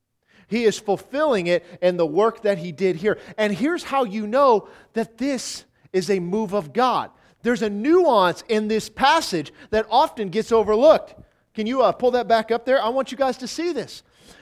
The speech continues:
Because those of you who are married have a mother-in-law.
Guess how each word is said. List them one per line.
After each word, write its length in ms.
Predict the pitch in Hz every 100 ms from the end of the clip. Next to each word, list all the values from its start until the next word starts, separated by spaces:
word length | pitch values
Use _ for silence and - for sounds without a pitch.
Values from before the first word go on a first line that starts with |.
| _
Because 560 | - 254 262 262 185 - _ _ _ -
those 480 | 139 254 359 330
of 160 | 320 208
you 440 | 254 269 214 240 - _
who 200 | - 240
are 140 | 240 214
married 760 | 202 277 370 277 180 165 208 - _ _ _ _
have 260 | - 226 226
a 80 | 233
mother-in-law. 920 | 233 302 196 226 185 170 151 107